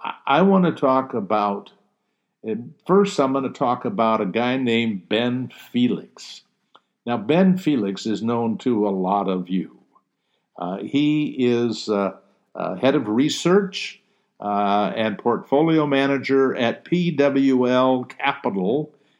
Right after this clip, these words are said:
in Canada. And I really believe that of all of the folks doing YouTube pieces to educate, that he truly, uh,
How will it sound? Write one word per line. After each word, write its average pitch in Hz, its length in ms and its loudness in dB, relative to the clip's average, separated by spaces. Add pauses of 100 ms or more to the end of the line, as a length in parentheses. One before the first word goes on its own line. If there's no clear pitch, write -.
(500)
in 135 200 -2
Canada. 156 520 -2 (1000)
And 120 280 -10
I 160 200 2
really 151 540 2
believe 107 640 -2 (1200)
that 110 320 -2
of 110 540 -2
all 170 460 2
of 135 100 -8
the 127 120 -8
folks - 880 -4
doing 107 480 -2
YouTube 110 720 0
pieces 95 640 -6 (540)
to 104 160 -6
educate, 123 800 -4 (800)
that 120 160 0
he 156 360 -2
truly, 143 640 0 (840)
uh, 95 320 -4